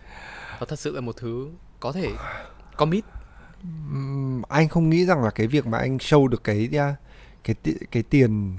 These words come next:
Speaker 2: mà làm YouTube ra, bố mẹ anh chưa bao giờ anh show tiền làm YouTube cho bố mẹ anh cả.
Speaker 1: <laughs>
Speaker 2: Bởi vì là th-, thú thực với mọi người là tiền làm YouTube mà YouTube trả cho thì
Speaker 1: <laughs>
Speaker 2: nó cũng không phải là một cái mà để, để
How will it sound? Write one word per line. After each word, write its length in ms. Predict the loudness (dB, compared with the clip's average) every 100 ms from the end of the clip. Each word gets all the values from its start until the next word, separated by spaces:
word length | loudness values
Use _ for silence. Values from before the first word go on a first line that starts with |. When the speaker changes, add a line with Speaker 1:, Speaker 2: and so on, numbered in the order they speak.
| -6
Speaker 2:
mà 140 | -2 0
làm 220 | 0 0
YouTube 320 | -2 0 0
ra, 100 | 0
bố 140 | 0
mẹ 100 | 0
anh 140 | -2 0
chưa 120 | 0
bao 60 | 0
giờ 60 |
anh 60 | -2
show 220 | -2 -4
tiền 200 | -2 -2 -2
làm 160 | -6 -4
YouTube 320 | -4 -2 -2 -2
cho 60 |
bố 100 | -2
mẹ 120 | 2 6
anh 160 | 6 6
cả. 240 | 4 2 -2 -6 -2 -2
Speaker 1:
<laughs> 420 | -4 -6 -6 0
Speaker 2:
Bởi 120 | 4 4
vì 120 | 6
là 220 | 6 6
th-, 240 | 2 -6 -4
thú 180 | 4 10
thực 260 | 10 10 8
với 120 | 6
mọi 200 | 6 4
người 280 | 4 6 6
là 120 | 2 2
tiền 160 | 2
làm 180 | 4 0
YouTube 420 | 0 0 2 2
mà 80 | 0 0
YouTube 260 | -2 -2 0
trả 240 | 0 0
cho 240 | -2 -4 -4
thì 440 | -2 0 0 0 -2 -4 -4 -4
Speaker 1:
<laughs> 340 | -4 -6 -6
Speaker 2:
nó 160 | -2 -2
cũng 180 | -2 0
không 180 | 0 2
phải 220 | 2 2
là 120 | 0
một 300 | -2 -4 -2
cái 280 | 0 0 -2
mà 100 | -2
để, 200 | -2 -4 -6 -10 -10
để 100 | -10